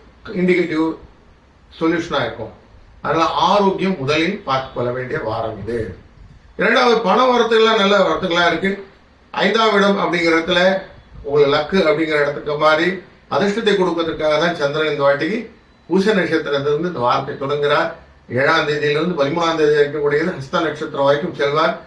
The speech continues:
அப்போ உங்களுக்கு ஆறாம் இடம் வரைக்கும் செல்லக்கூடிய விஷயங்கள் என்ன பார்த்தீங்கன்னா, நாலு, அஞ்சு, ஆறு அப்படின்னு சொல்லுவோம். இது எல்லாமே லாபத்தை கொடுக்கக்கூடியதா அமைகிறதுனால இந்த வாரம் ஒரு நல்ல பண வரவுக்கு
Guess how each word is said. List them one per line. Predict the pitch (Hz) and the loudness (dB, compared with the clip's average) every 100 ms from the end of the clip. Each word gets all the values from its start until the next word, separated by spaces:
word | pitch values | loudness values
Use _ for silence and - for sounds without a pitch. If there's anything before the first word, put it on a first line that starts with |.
| - _ - | -20 _ -10
அப்போ | 135 202 | -2 0
உங்களுக்கு | 180 175 160 | 2 0 2
ஆறாம் | 123 160 190 202 190 | 2 2 4 4 4
இடம் | 180 | 2
வரைக்கும் | 175 175 180 190 | 2 0 0 -2
செல்லக்கூடிய | 175 165 156 160 156 | -2 -2 -2 0 -2
விஷயங்கள் | 143 170 156 | -2 -4 -2
என்ன | 151 151 | -2 -4
பார்த்தீங்கன்னா, | 147 156 160 190 - - - | -4 -4 -2 -2 -2 -10 -6
நாலு, | 135 156 165 151 | 0 2 4 2
அஞ்சு, | 147 110 147 | 0 0 0
ஆறு | 139 151 151 | 2 2 2
அப்படின்னு | 139 143 | 0 -2
சொல்லுவோம். | 139 143 139 139 - - | 0 0 -2 -6 -14 -12
இது | 165 160 | -4 2
எல்லாமே | 160 180 202 190 190 | 4 4 4 4 4
லாபத்தை | 190 160 170 175 175 160 | 4 4 4 2 0 0
கொடுக்கக்கூடியதா | 156 143 143 139 143 139 135 | 0 0 0 0 0 0 -2
அமைகிறதுனால | 151 151 147 151 151 165 165 - - | 0 0 -2 -2 0 -2 -4 -12 -12
இந்த | 135 139 | -4 0
வாரம் | 147 165 180 185 | 2 4 2 2
ஒரு | 156 185 | 0 -2
நல்ல | 196 - 165 | -2 -2 -2
பண | - 165 170 220 | -2 0 2 4
வரவுக்கு | 196 156 156 147 190 220 | 2 2 2 0 0 -2